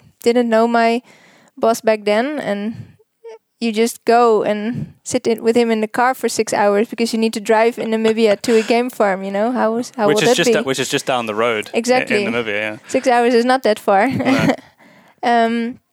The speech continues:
Speaker 1: so yeah, no, that was pretty scary. Also, my family wasn't too happy about it, of course.
Speaker 2: What about you?
Speaker 1: But
Speaker 2: But, uh, leaving to this unknown place?
Speaker 1: Exactly.
Speaker 2: Yeah.
Speaker 1: You don't
Speaker 2: And the
Speaker 1: know what it
Speaker 2: uncertainty of it.
Speaker 1: is. Yeah. Yeah.
Speaker 2: Mm.
Speaker 1: You don't really know what the job
Speaker 2: Yeah.
Speaker 1: is and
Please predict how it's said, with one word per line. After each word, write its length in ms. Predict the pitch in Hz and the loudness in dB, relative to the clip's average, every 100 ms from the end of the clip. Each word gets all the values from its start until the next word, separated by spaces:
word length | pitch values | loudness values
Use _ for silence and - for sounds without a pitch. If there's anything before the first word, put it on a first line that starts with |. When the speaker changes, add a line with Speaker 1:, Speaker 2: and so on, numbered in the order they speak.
| _ _ - | _ _ -16
Speaker 1:
so 100 | - | -4
yeah, 200 | 269 320 | 0 2
no, 140 | 240 226 | 4 2
that 120 | 226 | 2
was 200 | 214 214 | 0 -2
pretty 240 | - 220 | -4 -4
scary. 600 | 220 - 240 214 196 233 - | -4 0 2 2 0 -6 -12
Also, 260 | 330 - 226 | -12 -8 -6
my 160 | 214 | -6
family 520 | - 226 226 226 226 - | 0 0 2 0 -2 -2
wasn't 280 | 220 214 233 | -2 -2 0
too 100 | 240 | 0
happy 320 | 240 - 220 | 0 0 0
about 280 | 208 202 214 | 2 2 2
it, 100 | 214 | -2
of 120 | - | -6
course. 380 | 202 196 - - _ _ - | -4 -2 -4 -12 _ _ -12
Speaker 2:
What 120 | - | -8
about 260 | 131 131 123 | -2 -2 -2
you? 160 | 120 | -4
Speaker 1:
But 200 | 127 - | -4 -6
Speaker 2:
But, 240 | 135 127 127 - - | -2 -2 -4 -14 -14
uh, 60 | |
leaving 460 | - 139 139 131 127 | -8 -2 0 0 -2
to 100 | 127 | -4
this 140 | 117 - | -6 -2
unknown 480 | 123 120 123 135 165 | -2 0 0 -2 -2
place? 200 | 160 165 | -2 0
Speaker 1:
Exactly. 500 | 233 240 - 196 226 | 0 -2 -6 -8 -8
Speaker 2:
Yeah. 180 | - 214 | -8 -4
Speaker 1:
You 120 | 226 | -2
don't 200 | 233 240 | 0 2
Speaker 2:
And 0 | |
the 40 | 247 | 2
Speaker 1:
know 60 | 233 | 2
what 60 | 220 | 0
it 40 | |
Speaker 2:
uncertainty 440 | 233 - 214 208 | -2 0 0 2
of 60 | 220 | 0
it. 40 | 180 | -2
Speaker 1:
is. 180 | - - | -6 -4
Yeah. 220 | 214 196 - - _ _ | -4 -4 -6 -18 _ _
Yeah. 200 | 285 220 | -10 -8
Speaker 2:
Mm. 80 | 226 | -8
Speaker 1:
You 60 | 226 | -4
don't 220 | 220 233 | -2 0
really 260 | 226 240 233 | 2 2 2
know 320 | 208 214 226 | 2 4 4
what 200 | 220 208 | 2 0
the 80 | 214 | -4
job 260 | 208 208 220 - - _ _ _ _ _ - | 0 0 0 -10 -20 _ _ _ _ _ -4
Speaker 2:
Yeah. 200 | - 120 | -2 0
Speaker 1:
is 240 | 240 - | -2 -8
and 400 | - - 214 226 | -10 -10 -10 -12